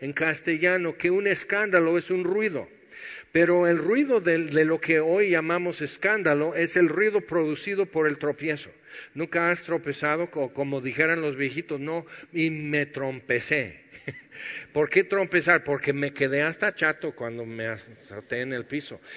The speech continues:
Entonces, pero de esas que te caes así y que te sangolotea tus huesos, tus dientes, todos suenan así y tr-, así,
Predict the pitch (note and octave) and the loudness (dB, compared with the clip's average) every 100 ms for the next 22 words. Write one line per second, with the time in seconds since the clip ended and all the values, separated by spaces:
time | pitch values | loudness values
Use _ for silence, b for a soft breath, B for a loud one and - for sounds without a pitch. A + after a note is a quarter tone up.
0 | B C#3+ D3 F3+ G3 F3 B B E3+ E3+ | B -8 2 2 4 -2 B B 6 6
1 | E3+ F#3 A#3 A#3+ A#3 - F3 - D#3+ D#3+ | 6 6 4 4 0 2 0 0 0 2
2 | F3 G3 A#3+ G#3+ F3+ F#3+ F3 - E3 - | 4 4 4 2 -2 0 -2 0 -4 0
3 | F3 E3 D#3+ B B - D#3+ F3+ F#3 F#3 | 2 2 0 B B 2 4 4 2 4
4 | F#3 E3+ E3+ F#3 F#3 E3+ C#3+ C3 D3+ F#3+ | 4 4 4 2 0 -2 -4 -2 2 2
5 | A3 - G#3 F#3+ D#3 C#3 C3 E3+ F#3+ F#3+ | 2 2 0 0 -8 -8 -2 -2 0 0
6 | F3+ F3+ F#3 G3 F3+ - - D#3 F3 G3 | 0 0 -2 -2 -4 -8 -8 0 2 2
7 | G3 G3 F3+ D3 - E3+ F3 B B D3+ | 0 -2 0 -2 0 0 0 B B -10
8 | - E3 D3 C#3+ D#3+ D3+ - F#3+ | -8 -10 -8 -2 0 2 2 0